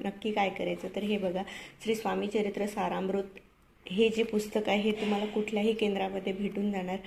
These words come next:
केंद्रातनं हे पुस्तक घेऊन या आणि हे स्वामी चरित्र सारामृताचे तीन तीन अध्याय रोज करायचे. म्हणजे जसं आजपासून जर सुरुवात केली तर आज एक, दोन, तीन असे तीन अध्याय करायचे, उद्या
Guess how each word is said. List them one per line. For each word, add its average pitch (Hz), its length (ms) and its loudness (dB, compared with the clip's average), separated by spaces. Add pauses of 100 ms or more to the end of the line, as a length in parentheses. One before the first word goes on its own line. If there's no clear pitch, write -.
(1000)
केंद्रातनं 214 440 6
हे 247 100 6
पुस्तक 220 340 -2 (220)
घेऊन 226 240 6
या 196 140 2 (140)
आणि 202 200 4
हे 208 240 4
स्वामी 208 360 2
चरित्र 208 360 2
सारामृताचे 190 800 -4
तीन 269 400 2
तीन 233 280 2
अध्याय 214 420 0
रोज 240 280 6
करायचे. 175 460 -6 (480)
म्हणजे 196 340 2
जसं 190 160 0
आजपासून 226 640 2
जर 247 120 8
सुरुवात 196 340 0 (100)
केली 190 180 -2
तर 190 240 0 (160)
आज 196 160 2 (160)
एक, 208 360 4
दोन, 196 240 0
तीन 202 340 -2
असे 202 220 2 (100)
तीन 196 160 0
अध्याय 180 260 -4
करायचे, 185 520 -4
उद्या 196 280 2